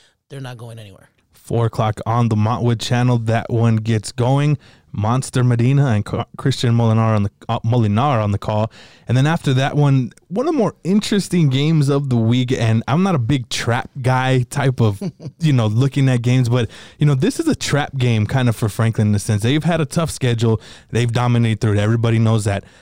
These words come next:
Speaker 2: El Dorado, like we talked about earlier, oh and three. They've had a tough schedule, but they're getting better. You know, that's a game I think as a coach, you're, you're kind of pushing your, your guys, if you're Franklin, a little bit extra than you would the previous couple of weeks.
Speaker 3: Exactly. You know, you,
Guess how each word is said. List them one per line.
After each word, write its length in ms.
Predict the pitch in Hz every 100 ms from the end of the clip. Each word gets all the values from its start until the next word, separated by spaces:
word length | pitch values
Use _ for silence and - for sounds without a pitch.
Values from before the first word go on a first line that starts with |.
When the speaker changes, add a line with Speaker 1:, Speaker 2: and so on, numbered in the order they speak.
| _
Speaker 2:
El 140 | 120 131
Dorado, 340 | 139 131 131
like 180 | 123 120
we 80 | 120
talked 240 | 131 123
about 200 | 120 117
earlier, 280 | 113 110 101
oh 120 | 107
and 120 | 131 127
three. 320 | 127 127 123 - - -
They've 140 | 107
had 100 | 120
a 60 | 135
tough 200 | - 135
schedule, 340 | - 131 131 120
but 140 | 107
they're 100 | 110
getting 320 | 110 113 107
better. 340 | 95 110 101 90 - -
You 120 | 117
know, 100 | 113
that's 420 | 101 113 139 170 156
a 60 |
game 320 | 120 127 131
I 60 | 117
think 180 | - 123
as 140 | 113
a 80 | 107
coach, 420 | - 123 110 -
you're, 640 | 113 113 120 123 123 120 101
you're 600 | 110 135 147 147 147 139
kind 160 | 160 156
of 100 | -
pushing 340 | 156 - 131
your, 140 | 120 117
your 280 | 117 120
guys, 260 | 117 120 117
if 80 | 107
you're 100 | 107
Franklin, 320 | 120 107 113
a 40 | 110
little 240 | 170 190
bit 200 | 170 185 -
extra 440 | 147 - - 123
than 200 | 117 117
you 100 | 113
would 380 | 117 127 117 113
the 80 | 113
previous 340 | - 117 110
couple 220 | - 110
of 20 | 98
weeks. 140 | 95 - - -
Speaker 3:
Exactly. 760 | 139 127 120 120 113 - 104
You 160 | 78 123
know, 160 | 123
you, 200 | 120 135